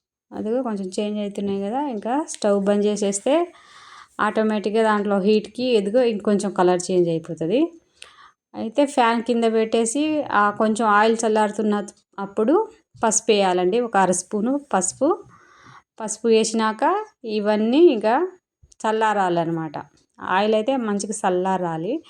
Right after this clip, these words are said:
వేడి వేడి ఆయిల్లో ఈ పచ్చడి వేస్తే పచ్చడి నల్లబడుతుంది. కాబట్టి ఆయిల్ చల్లారిన తర్వాత పచ్చడిని ఇలాగా కలుపుకోవాలండి. మంచిగా కలుపుకోవాలి.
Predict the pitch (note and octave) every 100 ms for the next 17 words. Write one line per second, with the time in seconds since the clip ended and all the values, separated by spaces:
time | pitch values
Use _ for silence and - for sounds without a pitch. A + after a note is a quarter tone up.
0 | - - - G#3+ A3+ A#3 A#3+ A#3 A3+ A3
1 | A3 A3 A3+ A3+ G#3 G#3+ G#3 G#3 - C4
2 | C#4 G3 F#3 G#3 G3 F#3+ F#3+ F#3+ F3 F3+
3 | F#3 D#4 F4 A3 G3 G3 G3+ G3+ D#4+ A4
4 | A4+ - - F#3+ F#3+ G3+ G#3 C4+ D#4 A3
5 | F#3+ G3 G3+ G3+ G3 G3 G3 F#3+ C#4 F4+
6 | - - - - _ G#3+ G#3 - G#3+ A3
7 | D4+ A3 G#3 A3 A3+ E4 - G3+ G3 -
8 | G#3 F#3+ F3+ F3+ A#3 F4+ F4+ - - -
9 | - _ _ _ _ _ _ _ _ _
10 | _ - G#3 A3 A3 B3 A#3+ G#3+ G3+ -
11 | G3 F#3 G#3